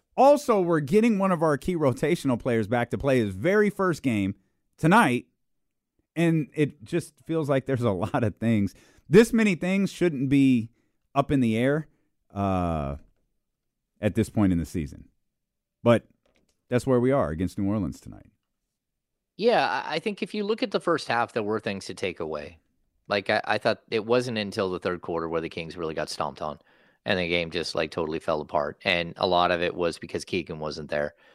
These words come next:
Speaker 2: Now you get to a, a full day to game plan, and it does sound like Keegan's not playing. I, I haven't looked, but, uh, but, eh, you know,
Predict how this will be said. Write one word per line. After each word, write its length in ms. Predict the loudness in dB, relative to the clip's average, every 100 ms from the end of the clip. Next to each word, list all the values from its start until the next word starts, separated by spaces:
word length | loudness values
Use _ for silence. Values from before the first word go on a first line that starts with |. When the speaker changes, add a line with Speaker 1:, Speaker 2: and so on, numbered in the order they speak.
| _ _ _
Speaker 2:
Now 200 | 0 2
you 200 | 2 2
get 160 | 0 2
to 380 | 4 4 2 -4 _ -4
a, 80 | -4
a 80 | -2
full 200 | 2 2
day 320 | 2 0 2
to 80 | -2
game 260 | -4 -8 -8
plan, 400 | -6 -4 -4 -4
and 140 | -4
it 20 |
does 220 | -2 -2 -2
sound 260 | -2 -2
like 180 | -4 -6 _ -8
Keegan's 400 | -4 -4 -6 -4
not 180 | -4 -4
playing. 280 | -6 -4
I, 240 | -6 -2 -2
I 40 |
haven't 260 | -2 -4 -4
looked, 340 | -4 -4 -12 _ -2
but, 300 | -2 -2 -6
uh, 220 | -4 -6 -10 _ _ _ _ _ -4
but, 260 | 2 2 0 _ _
eh, 100 | -16 -12
you 140 | -6 -6
know, 220 | -6